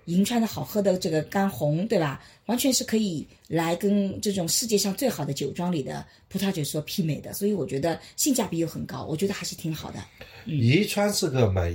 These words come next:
Speaker 2: 宜居的城市。
Speaker 1: 哎，我也发现了。嗯。
Speaker 2: 它蛮多人到宜川去住，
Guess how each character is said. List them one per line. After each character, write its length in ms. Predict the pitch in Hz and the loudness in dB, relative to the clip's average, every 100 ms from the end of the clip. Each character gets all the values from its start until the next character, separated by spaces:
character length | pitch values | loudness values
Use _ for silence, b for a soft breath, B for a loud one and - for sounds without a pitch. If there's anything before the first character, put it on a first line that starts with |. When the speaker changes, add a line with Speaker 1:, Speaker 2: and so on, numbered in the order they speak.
| 90 | -2
Speaker 2:
宜 140 | 120 | -2
居 220 | 123 143 | -2 -4
的 100 | 131 | -2
城 200 | 120 92 | -2 -2
市。 160 | 82 - - - | -4 -8 -14 -8
Speaker 1:
哎， 240 | 143 151 | -2 2
我 100 | 165 | 4
也 120 | 208 | 4
发 160 | - 143 | 2 -2
现 200 | - 151 | 0 0
了。 140 | 143 - - - | 0 -6 -18 -8
嗯。 240 | 185 131 | -4 -2
Speaker 2:
它 120 | 127 | 0
蛮 220 | 160 113 | 4 4
多 420 | 101 135 135 131 123 - | 2 2 2 0 -2 -8
人 260 | 101 95 110 | -4 -2 0
到 180 | 123 113 | 2 2
宜 200 | 92 98 | 0 -2
川 300 | - 110 101 | 0 0 0
去 140 | 101 208 | 0 0
住， 220 | 160 92 | 0 -2